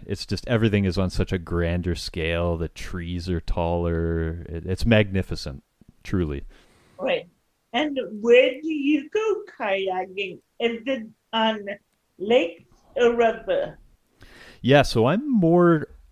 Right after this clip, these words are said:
Speaker 1: a canoe guy. I, I have kayaked, but I'm more of a canoe guy, and it's usually on smaller lakes and rivers. I mean, Ontario, especially central Ontario, once you get up into Canadian Shield territory, it's just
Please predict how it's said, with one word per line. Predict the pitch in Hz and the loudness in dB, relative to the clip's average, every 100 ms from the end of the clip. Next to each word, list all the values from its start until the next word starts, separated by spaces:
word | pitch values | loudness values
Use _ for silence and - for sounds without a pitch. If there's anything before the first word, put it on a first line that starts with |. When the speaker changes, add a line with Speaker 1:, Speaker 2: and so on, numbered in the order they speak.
| - | -6
Speaker 1:
a | 117 | -6
canoe | - - 113 107 117 | 2 4 4 6 4
guy. | 117 95 78 76 | 4 2 2 2
I, | 101 127 117 | 4 6 4
I | |
have | 113 127 - | 6 4 6
kayaked, | 107 90 78 76 | 2 4 2 -2
but | - | -2
I'm | 98 | 0
more | 107 151 | 2 2
of | 185 | 2
a | - | 2
canoe | - 110 110 | 2 4 4
guy, | 104 92 | 4 4
and | 87 87 | 4 0
it's | 85 117 | -2 0
usually | 131 160 151 127 | 0 2 2 2
on | 104 | 2
smaller | 98 - 104 98 95 87 | 0 -2 2 4 4 2
lakes | 85 87 - - - - - | 2 0 -2 -6 -6 -8 -8
and | 95 87 80 | -4 -2 -2
rivers. | 80 82 85 80 | 0 0 0 -2
I | 87 | -4
mean, | 90 98 | 0 2
Ontario, | 101 - 95 92 90 87 | 2 2 2 4 4 2
especially | 82 131 127 117 | 2 2 2 0
central | - 87 - 104 | -4 -6 -2 -2
Ontario, | 98 101 - 107 110 123 | 0 -4 -4 -2 -2 -2
once | 98 85 - | -2 -4 -4
you | |
get | 90 87 | -4 -2
up | 82 - | -2 -2
into | 85 - 92 80 | -4 -4 -4 -4
Canadian | - - 95 82 85 | -4 -4 -2 -2 -4
Shield | 82 - 82 80 | -6 -2 -4 -2
territory, | 92 82 - 85 76 76 76 | -2 -2 0 0 0 -2 -4
it's | - - - - - - | -6 -12 -16 -20 -20 -14
just | - 107 | -4 -4